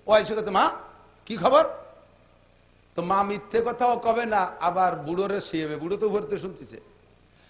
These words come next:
"আরে বাবা, তোর বাপ আমারে শেষ।"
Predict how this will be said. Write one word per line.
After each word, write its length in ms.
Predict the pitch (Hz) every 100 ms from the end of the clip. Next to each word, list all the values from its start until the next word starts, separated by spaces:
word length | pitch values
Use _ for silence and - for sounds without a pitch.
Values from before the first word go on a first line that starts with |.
| _ _ _ -
"আরে 640 | 202 247 262 269 277 277 262
বাবা, 380 | 233 220 202 180 165 151 139 117 -
তোর 240 | 170 220
বাপ 300 | 226 233 233
আমারে 320 | 220 208 233 233
শেষ।" 720 | - 180 170 - - -